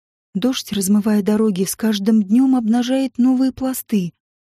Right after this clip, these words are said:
Здешняя почва, хотя в ней много производилось раскопок, должна еще заключать в себе неистощимые сокровища.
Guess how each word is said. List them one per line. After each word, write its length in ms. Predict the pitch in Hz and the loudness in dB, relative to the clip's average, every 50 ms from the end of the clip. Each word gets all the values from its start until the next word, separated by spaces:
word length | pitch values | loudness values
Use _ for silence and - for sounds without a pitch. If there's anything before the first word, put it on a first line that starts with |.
| _ _ _ _ - | _ _ _ _ -4
Здешняя 500 | 190 170 190 233 240 - - 247 247 233 | -2 0 2 2 0 2 2 2 2 2
почва, 420 | - - 285 247 - 214 196 185 | 0 -4 -6 -4 -2 -2 -2 0
хотя 360 | 156 196 196 - - 214 202 | 0 -2 -4 -2 0 -2 0
в 60 | 190 | 2
ней 180 | 202 208 214 208 | 2 4 4 4
много 320 | 208 208 214 220 196 202 | 4 4 4 2 2 0
производилось 720 | 208 - 208 208 196 185 208 214 202 196 214 214 214 - - | -2 0 -2 -2 0 0 -2 -2 0 0 0 0 -2 -2 -4
раскопок, 680 | 220 226 208 - - - 202 - - 185 - - - _ _ _ _ _ _ _ _ _ _ _ _ _ _ | -6 -6 -6 -6 -2 -2 -2 -2 -2 -6 -8 -8 -16 _ _ _ _ _ _ _ _ _ _ _ _ _ _
должна 480 | 208 196 185 202 214 214 214 226 247 247 | 0 2 2 2 2 4 4 4 4 4
еще 240 | 240 - - 247 | 2 2 0 -2
заключать 520 | 220 202 233 - 233 240 220 - 269 269 - | -2 -2 -2 0 -2 -2 0 -2 -4 -4 -6
в 80 | - | -8
себе 280 | - - 254 226 262 262 | -6 -4 -2 0 2 4
неистощимые 840 | 262 262 262 262 - - - 262 240 - - 285 277 277 277 277 | 4 4 4 2 0 0 -4 -4 -2 -2 0 0 2 4 4 2
сокровища. 800 | 254 - 277 262 - 262 247 220 175 180 - - - 202 180 165 | 2 -2 -6 -6 -2 -2 -2 0 0 -2 -6 -4 -4 -4 -4 -4